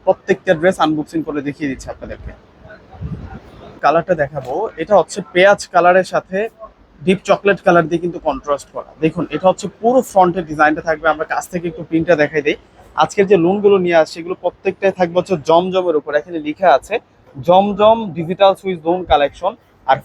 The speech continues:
ফুল ড্রেসের ডিজাইনটা দেখুন, এটা সাইড বর্ডারের প্রিন্টটা থাকবে, এটা হচ্ছে নেকের প্রিন্টটা থাকবে। ফুল ড্রেসটা জুড়ে কিন্তু আমরা সুন্দর করে ডিজিটাল প্রিন্ট করা পেয়ে যাবো। তো ব্যাক সাইডটা আপনাদেরকে দেখিয়ে দিচ্ছি।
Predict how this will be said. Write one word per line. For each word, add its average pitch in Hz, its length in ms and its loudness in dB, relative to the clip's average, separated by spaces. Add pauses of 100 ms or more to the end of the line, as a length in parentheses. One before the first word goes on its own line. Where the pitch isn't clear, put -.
ফুল 220 220 2
ড্রেসের 190 320 0
ডিজাইনটা 156 380 2
দেখুন, 139 200 -8
এটা 139 140 -6
সাইড 151 260 0
বর্ডারের 165 280 0
প্রিন্টটা 165 280 -6
থাকবে, 160 380 -4
এটা 151 140 -6
হচ্ছে 160 300 -12
নেকের 151 320 -2
প্রিন্টটা 156 340 -6
থাকবে। 139 260 -4 (380)
ফুল 220 180 4
ড্রেসটা 196 260 2
জুড়ে 180 220 0
কিন্তু 180 180 -4
আমরা 175 180 2
সুন্দর 175 380 -6
করে 170 220 -2
ডিজিটাল 165 340 -4
প্রিন্ট 160 240 -10
করা 160 120 2
পেয়ে 151 180 -4
যাবো। 156 180 -4
তো 180 100 -10
ব্যাক 165 200 0
সাইডটা 180 260 0
আপনাদেরকে 160 380 -4
দেখিয়ে 139 280 -10
দিচ্ছি। - 240 -20